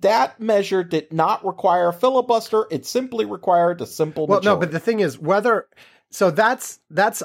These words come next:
Speaker 2: up to essentially the minority, in, unless it's going through the reconciliation process.
Speaker 1: No.
Speaker 2: The, the, the Republicans
Speaker 1: No, no.
Speaker 2: have the
Speaker 1: What they,
Speaker 2: right
Speaker 1: no,
Speaker 2: to filibu-,
Speaker 1: what the
Speaker 2: wait, wait, I,
Speaker 1: parliamentarian
Speaker 2: okay.
Speaker 1: ruled. Wait,
Speaker 2: Okay.
Speaker 1: wait, wait. Hold on. Back up.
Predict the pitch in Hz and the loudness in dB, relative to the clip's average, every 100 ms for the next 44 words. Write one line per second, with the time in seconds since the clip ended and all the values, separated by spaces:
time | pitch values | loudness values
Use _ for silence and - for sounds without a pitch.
0 | - 185 - - - 185 156 147 170 160 | -2 0 0 -8 -4 0 0 0 -2 -2
1 | 175 147 139 131 127 131 156 175 175 180 | -4 -4 -2 -2 -2 0 0 -2 -2 -2
2 | 190 170 160 185 262 - - - 180 - | 0 2 4 2 2 -4 -10 -6 -6 -4
3 | 180 185 185 185 165 160 160 143 - 147 | 0 0 0 -2 0 0 -2 -6 -4 0
4 | 143 143 - 135 147 131 - 214 156 156 | 0 0 -4 -2 0 0 2 2 2 0
5 | 135 143 143 - - - 156 175 165 160 | 0 -2 -2 -8 -20 -16 0 0 2 -2
6 | - 202 214 175 131 - 214 269 208 180 | 0 -2 -2 -6 -6 0 2 2 2 0
7 | 170 160 202 233 180 175 139 202 214 185 | 2 2 2 2 0 0 2 2 2 2
8 | 220 262 285 349 254 311 285 269 254 240 | 4 4 4 0 -6 0 2 2 0 -2
9 | 208 190 202 208 190 143 104 - 196 302 | -4 -6 -2 -2 0 -4 -8 -8 -2 2
10 | 302 294 302 - 151 160 285 254 170 226 | 4 4 2 0 0 2 2 0 0 -2
11 | 254 117 _ | 0 -4 _